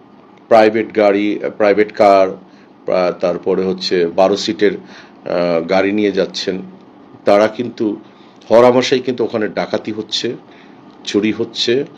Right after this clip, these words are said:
আমরা সাবধানে থাকব এবং সন্ধ্যার পরে এই জিনিসগুলি হচ্ছে। আহ, আমি একটু ভাবতে চাই, এইসব,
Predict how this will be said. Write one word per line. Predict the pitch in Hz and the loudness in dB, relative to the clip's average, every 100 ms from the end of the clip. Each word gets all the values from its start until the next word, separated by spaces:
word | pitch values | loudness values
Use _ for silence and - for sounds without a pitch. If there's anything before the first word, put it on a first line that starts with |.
| - - - - | -20 -20 -20 -6
আমরা | 90 95 | -2 0
সাবধানে | 101 - 92 - 120 123 | 0 0 -2 -4 -4 -4
থাকব | 123 110 107 120 165 - - - - - | -2 -2 0 -4 -4 -12 -20 -20 -18 -4
এবং | 98 98 104 101 - - - | -2 2 0 0 -4 -8 -8
সন্ধ্যার | - - 110 113 135 | -2 0 2 2 0
পরে | 117 104 98 | 0 0 2
এই | 95 | 0
জিনিসগুলি | 95 92 92 85 90 | -4 -8 -8 -8 -8
হচ্ছে। | 90 - 73 | -10 -10 -10
আহ, | 69 - - - - - - - - - 110 101 101 101 - - 107 | -10 -14 -20 -20 -20 -20 -20 -20 -20 -10 -4 0 0 -2 -4 -4 -2
আমি | 120 | -2
একটু | 127 131 | -2 -6
ভাবতে | 127 120 - - | -2 -2 -2 -4
চাই, | 120 101 82 | 0 2 0
এইসব, | 90 98 117 | -2 -4 -6